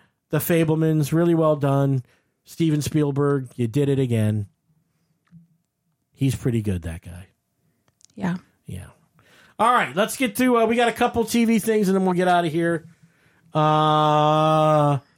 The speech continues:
Speaker 1: just a couple. We won't even do all of these. White Lotus. That, the, the world went crazy for White Lotus.
Speaker 2: I'm
Speaker 1: Season
Speaker 2: mad.
Speaker 1: two.
Speaker 2: I'm mad
Speaker 1: What are you mad about White
Speaker 2: how
Speaker 1: Lotus?
Speaker 2: it ended.
Speaker 1: Oh. Boy, I don't think we can spoil it.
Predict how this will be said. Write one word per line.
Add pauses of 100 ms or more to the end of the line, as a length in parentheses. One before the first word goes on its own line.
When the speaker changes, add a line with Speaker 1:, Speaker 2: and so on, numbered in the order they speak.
(240)
Speaker 1:
just
a
couple.
We
won't
even
do
all
of
these. (920)
White
Lotus.
That,
the,
the
world
went
crazy
for
White
Lotus. (440)
Speaker 2:
I'm
Speaker 1:
Season
Speaker 2:
mad.
Speaker 1:
two.
Speaker 2:
I'm
mad
Speaker 1:
What
are
you
mad
about
White
Speaker 2:
how
Speaker 1:
Lotus?
Speaker 2:
it
ended. (260)
Speaker 1:
Oh. (1000)
Boy,
I
don't
think
we
can
spoil
it.